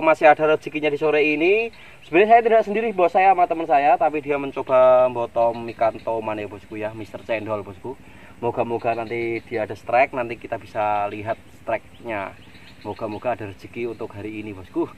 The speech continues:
Terima kasih, Bosku. Ayo kita lanjut, Bosku. Salam pok gale pok, gede cilik nyaplok, Bosku. Mantap. Oke, Bos, kita kasih makan lagi ya.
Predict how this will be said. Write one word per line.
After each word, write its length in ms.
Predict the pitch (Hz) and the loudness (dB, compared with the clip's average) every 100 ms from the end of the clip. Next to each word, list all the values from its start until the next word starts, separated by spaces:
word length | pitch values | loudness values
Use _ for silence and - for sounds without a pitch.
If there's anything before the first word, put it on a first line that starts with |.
| - - - - - | -20 -20 -20 -20 -6
Terima 400 | 139 170 180 185 | 0 2 4 4
kasih, 320 | 185 185 196 | 6 6 6
Bosku. 480 | 180 180 190 202 202 | 4 2 4 6 10
Ayo 320 | 190 190 190 | 10 8 4
kita 240 | 185 175 185 | 2 6 10
lanjut, 400 | 185 180 190 180 | 10 8 4 0
Bosku. 480 | 190 - 220 226 | -4 0 0 0
Salam 400 | 233 170 156 156 | 4 8 10 8
pok 160 | 156 151 | 6 4
gale 240 | 143 143 | 6 4
pok, 320 | 139 175 175 151 | 6 6 4 2
gede 320 | 135 139 131 | 0 0 -2
cilik 240 | 135 135 | -2 -2
nyaplok, 400 | 135 160 175 165 | 0 2 4 4
Bosku. 560 | 151 156 156 151 151 147 | 4 -2 -2 -2 -2 0
Mantap. 1120 | 107 104 107 127 147 165 180 202 214 220 214 - - - - - - - - - - - _ _ _ _ _ _ _ _ _ _ _ _ _ _ _ _ _ _ _ _ _ _ - | 0 0 2 2 4 4 4 6 6 6 4 -2 -20 -20 -20 -20 -20 -20 -20 -20 -20 -20 _ _ _ _ _ _ _ _ _ _ _ _ _ _ _ _ _ _ _ _ _ _ -8
Oke, 400 | 135 165 190 208 | -2 -2 -2 0
Bos, 240 | 226 220 - | 2 0 -6
kita 380 | 156 165 170 165 | -12 -6 -4 -2
kasih 240 | 165 - | -2 -2
makan 400 | 156 156 165 160 | -4 -2 -2 -2
lagi 320 | 156 143 180 | -2 -2 -4
ya. 80 | 160 | -6